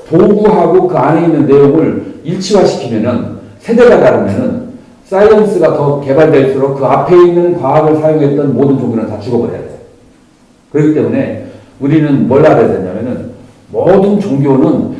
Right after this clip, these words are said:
그 당시의 사이언스를 도구로 사용했다는 것을 우리가 잊어서는 안 돼요. 그 다음에 세 번째, 종교가 사용하는 것은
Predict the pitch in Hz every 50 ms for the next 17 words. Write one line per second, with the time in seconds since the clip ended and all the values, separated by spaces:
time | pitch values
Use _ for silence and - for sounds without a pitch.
0 | - - - - - 147 151 156 170 180 190 196 185 185 175 - - 170 170 165
1 | 165 165 165 165 165 - - 185 190 196 202 196 190 - - - - - 104 92
2 | 92 104 127 170 185 196 196 196 196 - - - 123 131 143 139 131 - - -
3 | - 135 123 104 98 - 95 90 85 85 78 - - 117 117 117 120 117 - -
4 | - 90 92 92 98 95 92 95 95 92 92 95 98 95 98 95 95 95 90 76
5 | 85 85 87 87 - - - 92 98 92 95 - 71 69 - - - - - _
6 | _ _ _ - - _ _ _ _ _ _ _ _ _ _ - - - - -
7 | - - _ - 123 131 - - - - 165 175 175 160 135 - - - - -
8 | - - - - - - - - - - _ _ _ _ _ - - - - -
9 | - - - - - - - - - - - - 120 123 127 131 120 - - -
10 | - - 127 127 120 117 104 98 95 82 78 - - - 107 104 98 95 -